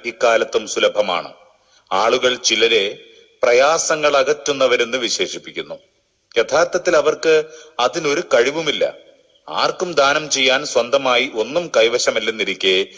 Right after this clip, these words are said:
ചിലരെ എന്തും ദാനം ചെയ്യാൻ കഴിവുള്ളവരെന്ന് വിളിക്കുന്നു.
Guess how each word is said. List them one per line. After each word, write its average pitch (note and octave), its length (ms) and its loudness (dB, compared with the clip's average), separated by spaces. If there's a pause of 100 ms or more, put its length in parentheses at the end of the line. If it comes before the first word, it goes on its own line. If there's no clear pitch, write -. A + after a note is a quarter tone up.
(240)
ചിലരെ A#2+ 400 2 (180)
എന്തും D#3 420 -2
ദാനം C#3+ 400 2
ചെയ്യാൻ C3 320 2
കഴിവുള്ളവരെന്ന് A#2 720 0
വിളിക്കുന്നു. F2 420 -8